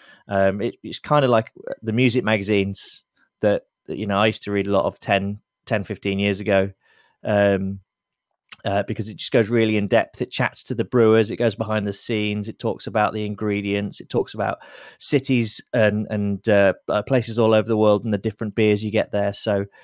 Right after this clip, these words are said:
it's really immersive. And, uh, they've got, like, when I started wr-, writing for them, there was a handful of freelance writers, and now they've got, like, a, quite a big team of really amazing writers, and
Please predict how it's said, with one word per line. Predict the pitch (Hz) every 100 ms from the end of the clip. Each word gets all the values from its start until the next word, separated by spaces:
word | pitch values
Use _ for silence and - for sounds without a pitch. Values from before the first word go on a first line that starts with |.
| -
it's | -
really | 208 190
immersive. | 113 120 120 - 90 - _
And, | 110 101 101 110
uh, | -
they've | 117
got, | 147 139 - - -
like, | 120 107 - - _ - -
when | 127
I | 139
started | 139 143 117
wr-, | 120 - _
writing | 127 131 - 123
for | 110
them, | 107
there | 104
was | 95 - - -
a | 113
handful | - 135 127 123
of | 104 107 _ _ _ _ _
freelance | - 127 113 104 -
writers, | 117 113 98 104
and | 104
now | 117
they've | 107 113 104
got, | 101
like, | 95 101 104
a, | - _ -
quite | 196
a | 110
big | 139 127
team | - 135 117
of | 95 _ -
really | 127 143 117 98 98 _ -
amazing | 107 117 113 104 101
writers, | 104 98 101 95 - -
and | 107